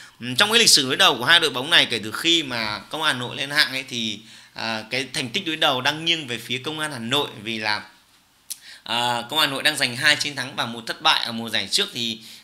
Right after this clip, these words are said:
Công an Hà Nội đã thua một bốn trên sân của Bình Dương, một trận đấu mà, ừm, thua có thể nói rằng thua tan nát. Đó là một trận đấu mà những cái sai lầm từ phía hàng phòng ngự đã khiến cho Công an Hà Nội thua rất là đậm, đúng không ạ? Nhưng mà,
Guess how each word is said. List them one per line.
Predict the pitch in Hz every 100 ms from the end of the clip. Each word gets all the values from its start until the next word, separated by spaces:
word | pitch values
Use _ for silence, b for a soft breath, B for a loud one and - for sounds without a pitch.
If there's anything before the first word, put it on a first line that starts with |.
| -
Công | 143
an | 147
Hà | 131
Nội | 117
đã | 127 -
thua | 160
một | 151 147 135 127
bốn | 139 147 190
trên | 156 139
sân | 143 127 95
của |
Bình | 101 107
Dương, | 110 127
một | 113
trận | 104 90
đấu | 101 101 117
mà, | 139 107 95 - B B -
ừm, | 101 98
thua | 98 139 131
có | 127
thể | 98
nói | 101
rằng | 120 110
thua | 139 139
tan | 135 131
nát. | 160 170
Đó | 120 120
là |
một | 135 110
trận | 107 -
đấu | 110 123
mà | 139 107 B B B
những | 104 107 139
cái | 175
sai | 165 147
lầm | 139 127 107 101
từ | 104
phía | 117
hàng | 139 113
phòng | 113
ngự | 113 80
đã | 101
khiến | - 127 131
cho | 151
Công | 135 131
an | 120
Hà | 110
Nội | 117 - - - B B -
thua | 131 131
rất | 170
là | 214 117
đậm, | 127 123 -
đúng | 107
không | 139
ạ? | 139 127
Nhưng | 160
mà, | 143 120